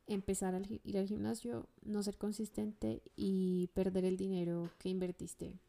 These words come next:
en el gimnasio? Bueno, ¿qué es lo peor que puede pasar? Sí, perdiste un mes de, de gimnasio, de pago, pero aprendiste que tal vez el mejor escenario para que tú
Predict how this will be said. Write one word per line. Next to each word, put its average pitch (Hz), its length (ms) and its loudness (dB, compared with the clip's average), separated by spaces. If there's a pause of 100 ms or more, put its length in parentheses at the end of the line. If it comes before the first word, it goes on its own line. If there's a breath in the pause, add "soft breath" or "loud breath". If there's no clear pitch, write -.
(320)
en 165 120 -4
el 180 120 -2
gimnasio? 180 520 -4 (280)
Bueno, 175 260 -4
¿qué - 80 -2
es 190 60 2
lo 185 100 0
peor 185 180 2
que 175 100 -4
puede 185 200 0
pasar? 208 340 -6 (380)
Sí, 269 260 -2 (680 loud breath)
perdiste 196 760 4
un 208 200 2
mes 196 280 4
de, 190 540 2 (540)
de 202 160 2
gimnasio, 190 480 2
de 196 80 2
pago, 208 400 -2 (680 soft breath)
pero 180 840 4
aprendiste 180 600 0
que 190 100 -4
tal 175 200 -2
vez 170 540 -6
el 190 140 4
mejor 180 440 4
escenario 180 420 0
para 175 200 -2
que 170 160 -2
tú 175 360 2